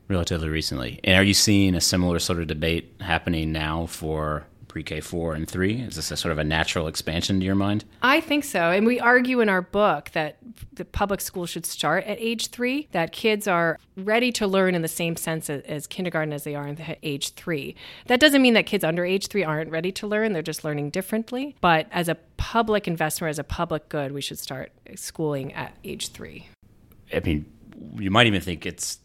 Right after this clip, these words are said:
Speaker 1: it's, it's backwards here if what you were saying about the first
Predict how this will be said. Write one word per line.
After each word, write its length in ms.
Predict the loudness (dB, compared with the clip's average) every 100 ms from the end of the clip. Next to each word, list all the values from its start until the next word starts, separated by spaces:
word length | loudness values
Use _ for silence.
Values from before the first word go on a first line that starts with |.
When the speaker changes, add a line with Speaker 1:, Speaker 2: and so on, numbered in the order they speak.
| -18
Speaker 1:
it's, 640 | -14 -12 -6 -4 -4 -4
it's 140 | -4 2
backwards 440 | 2 4 2 2
here 220 | -2 0
if 160 | -2 -2
what 100 | -2
you 100 | 0
were 80 | 2
saying 280 | 2 2
about 320 | 2 -2 -2 -4
the 80 |
first 540 | 2 4 4 2 -2